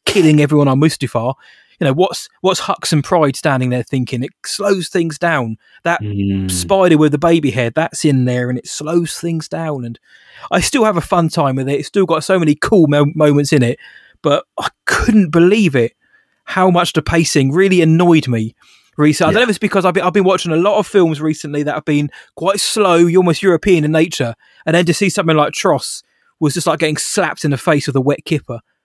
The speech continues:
Speaker 1: But I s-, <laughs> I still enjoyed it though, mate. I still enjoyed it. Other than that,
Speaker 2: Well,
Speaker 1: I haven't
Speaker 2: it,
Speaker 1: really
Speaker 2: it,
Speaker 1: been
Speaker 2: no, sorry, mate. I, I was
Speaker 1: Yeah,
Speaker 2: gonna
Speaker 1: no,
Speaker 2: say, it makes you, it ma-, it makes you realise, like, I think actually, although not perfect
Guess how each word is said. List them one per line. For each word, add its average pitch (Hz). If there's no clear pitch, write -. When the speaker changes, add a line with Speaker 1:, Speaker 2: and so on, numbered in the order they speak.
Speaker 1:
But 139
I 147
s-, -
<laughs> -
I 214
still 185
enjoyed 156
it 123
though, 120
mate. 123
I 123
still 185
enjoyed 131
it. 127
Other 427
than 440
that, 330
Speaker 2:
Well, 370
Speaker 1:
I 339
haven't 285
Speaker 2:
it, 240
Speaker 1:
really 269
Speaker 2:
it, 190
Speaker 1:
been 226
Speaker 2:
no, 180
sorry, 147
mate. 92
I, 190
I 185
was 320
Speaker 1:
Yeah, 330
Speaker 2:
gonna 254
Speaker 1:
no, 156
Speaker 2:
say, 208
it 143
makes 220
you, 196
it 185
ma-, 202
it 202
makes 226
you 180
realise, 123
like, 120
I 127
think 135
actually, 110
although 147
not 143
perfect -